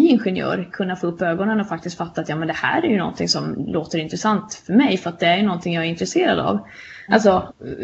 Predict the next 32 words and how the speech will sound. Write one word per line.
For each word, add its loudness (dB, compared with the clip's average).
om 4
man 4
också -2
utgår -2
från -6
deras -2
ursprungliga 6
passion -2
och -2
det -2
som -6
driver 4
deras, -2
alltså -4
det -2
de 0
drivs 6
av, 2
så 4
blir 6
det -14
ju -2
också, -2
där 2
har 2
vi 0
verkligen 0
en 2
potential -4
i -6
att -10
faktiskt -8